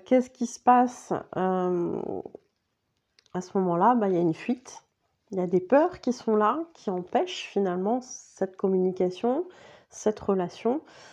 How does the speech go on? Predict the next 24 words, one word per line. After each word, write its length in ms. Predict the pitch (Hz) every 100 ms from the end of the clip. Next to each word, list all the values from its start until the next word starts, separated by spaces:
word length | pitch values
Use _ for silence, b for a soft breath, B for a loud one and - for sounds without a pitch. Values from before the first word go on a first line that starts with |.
| B B
et, 320 | 196 220 - -
euh, 320 | 165 180 170
bah, 180 | 175 165
cette 300 | - - 160
réunion, 440 | - 180 175 247 247 _
tout 140 | 185
simplement. 640 | 185 180 180 180 185 240 - _ _ _ _ _ _ _ -
Je 60 | -
parle 160 | 180 190
même 220 | 190 196
pas 220 | 233 233
là 120 | 214
des 240 | 190 185 185
énergies, 480 | 185 180 175 170
euh, 460 | 202 202 170 165 165
bah, 220 | 170 165
astrales 400 | 170 - 196 190
et 60 | 185
compagnie, 580 | - 175 185 185 247 311
parce 240 | 196 -
que 80 | 190
ça 160 | -
existe 400 | 180 185 185 -
aussi, 380 | 185 185 - 294